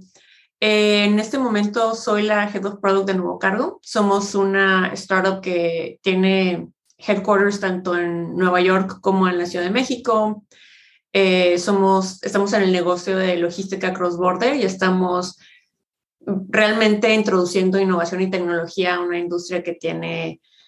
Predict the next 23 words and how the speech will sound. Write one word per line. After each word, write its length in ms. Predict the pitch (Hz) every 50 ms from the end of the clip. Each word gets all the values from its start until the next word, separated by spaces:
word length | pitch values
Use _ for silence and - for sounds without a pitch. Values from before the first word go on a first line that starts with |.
| _ _ _
un 120 | - 226 202
papel 260 | 226 226 226 233 226
súper 260 | 233 254 208 226 202
importante 500 | 190 185 180 175 170 - 190 190 190 208
en 120 | 196 196 190
todo 220 | 196 190 190 185
el 80 | 190 185
desarrollo 340 | 185 185 180 175 175 180
económico 800 | 185 185 185 180 175 175 180 180 180 190 185 175 165 160 156 156 -
mundial 680 | 175 180 175 180 180 180 185 180 185 196 254 330 349 - _ _ - - _ _ _ _ _
y 240 | 208 208 202 196 190
que 540 | 196 202 190 190 185 185 180 175 175 - -
ha 160 | 185 190 190
sido, 960 | 185 190 - 202 196 196 196 196 196 196 190 190 190 180 170 160 151 139 - - _ _ _ _ _ _ _ _ _ _ _ - - - -
creo, 500 | - 196 196 190 190 190 196 196 190 -
olvidada 840 | - 208 202 185 202 196 185 190 190 190 190 190 190 185 185 185
por 220 | - 190 180 170 175
el 100 | 180 180
desarrollo 420 | 208 226 208 175 190 185 190 190
tecnológico 800 | 202 185 180 185 170 170 170 175 175 - - - 185 180 175 175 175
por 240 | 170 165 165 -
muchas 360 | 170 175 175 175 185 180 175 170
décadas. 520 | 175 160 - 170 - - - - - _